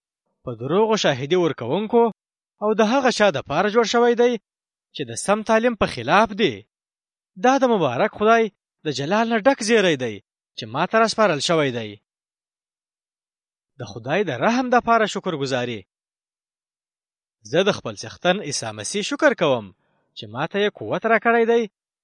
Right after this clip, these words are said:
چې د هغه کار سرته ورسوم. که څه هم مخکې ما کفر ویلو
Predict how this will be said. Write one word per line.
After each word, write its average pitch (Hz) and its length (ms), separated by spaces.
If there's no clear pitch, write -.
چې 156 80
د 131 80
هغه 107 320
کار 226 240
سرته 240 320
ورسوم. 160 500
که 160 80
څه 247 160
هم 254 240
مخکې 185 420
ما 143 200
کفر 202 300
ویلو 240 380